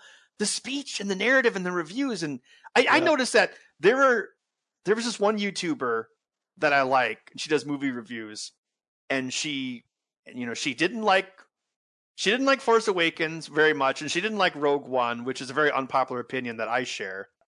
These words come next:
Speaker 1: But then she got invited to the premiere of Last Jedi, and all of a sudden she loves it.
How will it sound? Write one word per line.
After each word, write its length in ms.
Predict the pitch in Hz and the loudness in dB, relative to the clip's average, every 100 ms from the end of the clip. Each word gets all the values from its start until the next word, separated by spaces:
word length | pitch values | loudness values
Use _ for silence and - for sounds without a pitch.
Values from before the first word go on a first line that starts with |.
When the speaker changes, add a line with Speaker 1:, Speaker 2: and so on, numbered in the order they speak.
| - | 0
Speaker 1:
But 200 | 156 156 | 0 4
then 380 | 190 185 185 - - | 2 2 -4 -12 -10
she 160 | - | -8
got 320 | 127 139 143 - - - _ _ - | 0 2 2 0 -20 -20 _ _ -10
invited 440 | 143 160 165 156 | 0 4 6 4
to 60 | 139 | -4
the 80 | 143 | -10
premiere 320 | - 151 147 | -6 0 0
of 80 | 127 | 4
Last 280 | 139 135 - | 2 2 2
Jedi, 420 | 190 196 190 175 | 4 8 8 6
and 100 | 131 | 2
all 120 | 123 | 0
of 80 | 131 | -2
a 40 | |
sudden 380 | 135 135 131 135 | -2 -2 -2 -6
she 160 | 123 127 | -8 -4
loves 320 | 120 113 104 | -4 -4 -6
it. 140 | 90 | -10